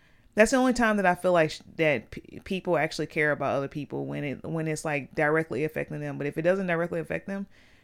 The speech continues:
people really don't care about, like, other people. And that's what I find to be just fucked up.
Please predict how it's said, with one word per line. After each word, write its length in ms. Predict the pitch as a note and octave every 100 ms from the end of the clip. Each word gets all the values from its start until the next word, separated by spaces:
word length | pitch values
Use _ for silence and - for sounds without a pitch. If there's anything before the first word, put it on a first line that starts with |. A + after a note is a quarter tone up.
| _
people 280 | - A3 G#3+
really 260 | F3+ F#3+
don't 200 | E3+ D#3+
care 220 | - E3+ D#3
about, 300 | C#3+ C#3 C3
like, 160 | C3+
other 220 | G2+ C#3
people. 460 | C3 C#3+ - - - - -
And 100 | -
that's 200 | F3 F#3
what 80 | E3+
I 80 | D3+
find 320 | D3+ C#3+ C#3
to 40 |
be 300 | B2 C3+ C3
just 400 | B2+ C3+ C3 - - - - -
fucked 280 | D3+ C3+
up. 260 | C#3 G#2 -